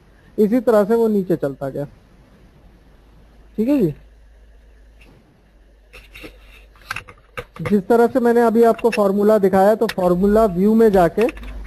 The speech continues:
show formula पे click कर सकते हैं, तो show formula दिखाएगा। ठीक है जी।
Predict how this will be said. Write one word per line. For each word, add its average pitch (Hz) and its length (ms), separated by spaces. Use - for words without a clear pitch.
show 220 140
formula 196 460
पे 196 140
click 190 240
कर 180 120
सकते 185 260
हैं, 226 100
तो 226 120
show 185 260
formula 170 380
दिखाएगा। 170 440
ठीक 208 100
है 254 100
जी। 147 120